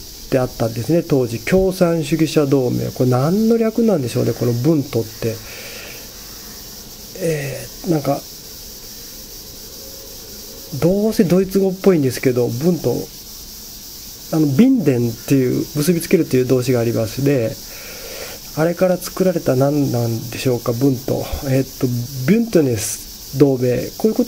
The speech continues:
葉ありますね。今、緑の党が言ってるでしょう。ビュントネスノインツイヒテ。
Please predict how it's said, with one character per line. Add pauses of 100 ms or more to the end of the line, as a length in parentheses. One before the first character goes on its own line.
葉
あ
り
ま
す
ね。
今、
緑
の
党
が
言
っ
て
る
で
し
ょ
う。
ビ
ュ
ン
ト
ネ
ス
ノ
イ
ン
ツ
イ
ヒ
テ。